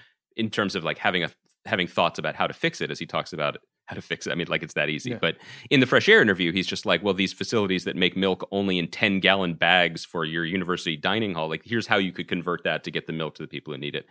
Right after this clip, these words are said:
Speaker 1: et cetera, et cetera." But their ability to also explain the issues, you know, I just feel like, you know, look, what can I say?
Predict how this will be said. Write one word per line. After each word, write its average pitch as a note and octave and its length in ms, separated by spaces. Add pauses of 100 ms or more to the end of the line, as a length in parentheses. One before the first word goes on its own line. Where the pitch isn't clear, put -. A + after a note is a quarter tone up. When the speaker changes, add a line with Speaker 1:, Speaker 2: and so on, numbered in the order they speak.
(300)
Speaker 1:
et - 80
cetera, E2+ 200
et D#2 80
cetera." G2+ 360
But G#2+ 200 (260)
their A2 140
ability G#2+ 360
to - 100
also F#2+ 260
explain G#2 480
the D2 100
issues, - 460 (200)
you F2 120
know, C#2 200
I C2 60
just D#2 200
feel D2+ 140
like, C#2 360 (580)
you B2 100
know, F2 100 (280)
look, C#3+ 220
what C#3+ 160
can F3+ 80
I D3 80
say? A#2 260